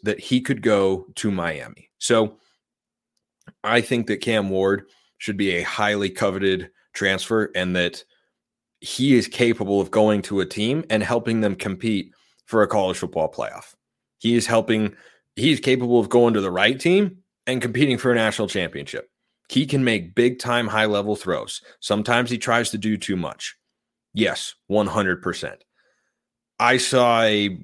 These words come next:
crystal ball rumor, whatever you want to call it, that he could go to Miami and Mario Cristobal.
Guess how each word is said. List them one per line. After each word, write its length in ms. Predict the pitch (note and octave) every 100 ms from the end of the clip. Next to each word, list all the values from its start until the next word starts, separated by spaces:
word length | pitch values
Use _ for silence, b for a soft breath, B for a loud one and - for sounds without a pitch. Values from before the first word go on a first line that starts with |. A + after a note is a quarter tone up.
| -
crystal 380 | - D3+ - A#2+
ball 360 | A2 A2+ G#2+ G#2
rumor, 380 | G#2 G#2+ G#2
whatever 420 | G#2+ C3+ B2 G#2+ F#2+
you 120 | F2+
want 220 | F2 E2+
to 60 | -
call 240 | F2 E2
it, 100 | D#2+ b b b b _ -
that 160 | B2
he 180 | B2+ C3+
could 160 | C3+ A#2+
go 180 | B2+
to 60 | A#2
Miami 640 | A2+ A2 G#2 G2+ G2 F#2+ F2 _
and 140 | A2 G#2+
Mario 320 | G2+ F#2+ F#2
Cristobal. 640 | - E2+ - C2 A#1+ -